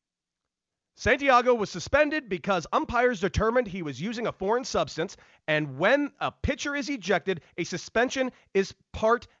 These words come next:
and partial." I mean, that, it's just, um, automatic suspension, no matter what. Doesn't matter what they check the gloves or not. So, as you can see,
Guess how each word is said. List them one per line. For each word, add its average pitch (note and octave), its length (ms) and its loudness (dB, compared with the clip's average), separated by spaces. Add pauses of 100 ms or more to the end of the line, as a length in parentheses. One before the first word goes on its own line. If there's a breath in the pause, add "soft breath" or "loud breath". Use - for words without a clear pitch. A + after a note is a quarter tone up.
(120)
and E3+ 200 -2
partial." - 440 -6
I D#3+ 100 -4
mean, E3+ 220 -6
that, G3 180 -4
it's F#3+ 100 -4
just, A#3+ 220 -2
um, G3+ 220 2
automatic F#3+ 400 4
suspension, C3+ 380 -6
no D#3 40 -2
matter E3 160 4
what. A#2+ 180 -4
Doesn't F3+ 160 -2
matter F3 160 2
what E3 120 0
they D3+ 80 -8
check E3 180 -4
the D3 60 -12
gloves C#3 240 -4
or C#3 60 -4
not. G2 180 -8 (1040 soft breath)
So, C#4 240 6
as D#4+ 200 6
you F4+ 60 -2
can D#4 100 0
see, G3 360 -2